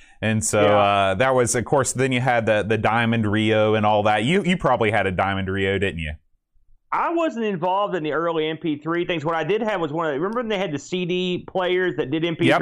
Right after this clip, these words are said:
Speaker 1: I had one of those.
Speaker 2: I had, I had those, I had those. I'd burn my own disc.
Speaker 1: Yeah, and even then,
Speaker 2: I used
Speaker 1: that
Speaker 2: to
Speaker 1: was
Speaker 2: listen to
Speaker 1: such
Speaker 2: Retro Gaming Radio
Speaker 1: Mm-hmm.
Speaker 2: on my way to, uh, uh, uh, work, and I would, I would have a disc,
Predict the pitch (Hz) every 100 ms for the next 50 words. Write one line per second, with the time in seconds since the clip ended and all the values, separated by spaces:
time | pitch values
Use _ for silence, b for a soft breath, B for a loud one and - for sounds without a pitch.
0 | 175 - 123 107 104 95 82 - - -
1 | 147 180 151 165 170 180 196 175 147 151
2 | 139 143 147 131 151 131 156 160 151 147
3 | 147 120 131 120 92 B B 175 214 254
4 | 143 120 202 175 139 175 185 170 165 160
5 | 180 190 170 151 180 175 165 156 165 180
6 | 143 127 120 113 - 147 151 151 156 156
7 | 151 147 139 120 117 110 107 - _ _
8 | _ _ - 135 120 113 101 110 107 101
9 | 95 - 139 135 160 190 151 - - _
10 | _ - 131 143 147 110 113 131 151 135
11 | 165 147 101 143 151 175 175